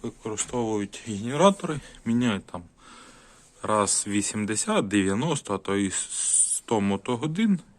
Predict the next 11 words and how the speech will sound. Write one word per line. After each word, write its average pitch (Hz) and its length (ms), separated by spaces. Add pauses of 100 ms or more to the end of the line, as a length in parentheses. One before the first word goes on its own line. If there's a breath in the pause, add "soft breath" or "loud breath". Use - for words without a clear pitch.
(100)
Я 123 180
буду 98 340 (680 loud breath)
міняти 104 540
раз 107 420
в - 140
п'ятдесят, 143 680
як 120 160
це 95 380
вказано 95 580
в 98 60
регламенті. 135 640